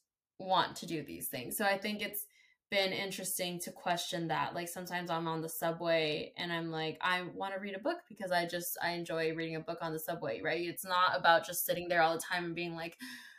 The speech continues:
"Who am I?" and, like, asking yourself all these deep questions. Like, it's not about that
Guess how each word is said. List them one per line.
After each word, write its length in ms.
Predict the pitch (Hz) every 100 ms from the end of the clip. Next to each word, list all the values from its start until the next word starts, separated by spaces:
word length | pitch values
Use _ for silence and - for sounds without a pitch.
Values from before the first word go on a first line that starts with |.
| -
"Who 160 | - 233
am 180 | 214 196
I?" 260 | 190 185 190
and, 100 | 185
like, 160 | 180
asking 280 | 185 185 214
yourself 340 | 202 190 196 185
all 140 | 185
these 160 | 185 175
deep 200 | 185 170
questions. 420 | 185 180 185 180
Like, 140 | 185
it's 140 | 226 208
not 260 | 190 185
about 300 | 180 180 -
that 200 | - 107